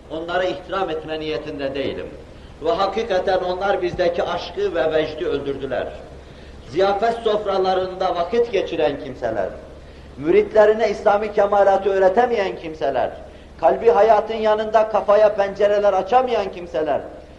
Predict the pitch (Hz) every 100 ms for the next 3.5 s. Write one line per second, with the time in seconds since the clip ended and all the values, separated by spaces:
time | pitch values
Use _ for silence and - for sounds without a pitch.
0 | - 135 151 190 196 226 233 220 220 226
1 | 220 214 202 214 214 220 214 196 208 208
2 | 214 208 214 208 185 185 254 247 233 214
3 | 208 - 190 170 151